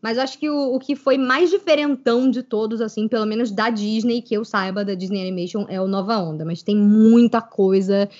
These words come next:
assim, que vale muito a pena conhecer. É uma coisa que me fascina mesmo. E é engraçado, né, Manu? Porque eu, quando era mais nova, também ficava tipo, "Gente, como é que eles chegaram nessa história, né?"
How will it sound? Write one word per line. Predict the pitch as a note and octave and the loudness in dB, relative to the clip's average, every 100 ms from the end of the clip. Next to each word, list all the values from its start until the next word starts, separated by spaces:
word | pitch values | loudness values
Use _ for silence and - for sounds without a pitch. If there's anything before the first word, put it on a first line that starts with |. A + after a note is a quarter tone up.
| - - - | -20 -20 -8
assim, | G3+ - A3+ G3 F#3 | -8 0 2 4 2
que | E3+ | 0
vale | G3 G#3+ A3 | 0 2 2
muito | A#3+ A3+ A#3+ C4 C4 | 0 2 2 0 -2
a | |
pena | C4 - G#3+ G#3+ | -6 -4 -2 -2
conhecer. | G#3+ G3+ G#3+ - E3+ | -2 -2 -4 -4 -4
É | |
uma | F3 F#3+ | -2 -6
coisa | F#3+ G3 G#3 | -4 -4 -2
que | |
me | G#3+ G#3 | -2 -2
fascina | - A3 - G#3+ G3+ | -4 -6 -4 0 2
mesmo. | G#3 F3 E3+ E3+ - - | 2 0 -4 -8 -14 -2
E | |
é | |
engraçado, | D4+ E4+ D#4+ D#4+ C4+ B3 | 0 2 0 0 -2 0
né, | A#3 | -2
Manu? | A#3+ A3 G3+ | -2 -4 -6
Porque | F#3 G#3+ - A#3 G#3 G#3 _ _ _ _ _ | -8 -14 -10 -4 -4 -6 _ _ _ _ _
eu, | A#3+ D4+ | 2 4
quando | D#4+ D4 | 2 0
era | C#4+ | 0
mais | D4 C4 | 0 0
nova, | C#4 D4+ | -2 -2
também | F4+ F4+ F4 | -4 -6 -6
ficava | - D#4+ D#4 | -6 -6 -4
tipo, | D#4+ - | -6 -8
"Gente, | A3+ B3+ D4 | -6 -4 -6
como | - | -6
é | C#4 | -6
que | |
eles | E4+ E4 | -6 -6
chegaram | - E4 G#3+ A3 A#3+ G#3 | -6 -6 -2 0 0 -2
nessa | F#3+ F#3+ | -4 -8
história, | F#3 - F3+ E3+ E3+ E3 | -12 -8 -6 -4 -4 -6
né?" | D#3+ E3 | -6 -6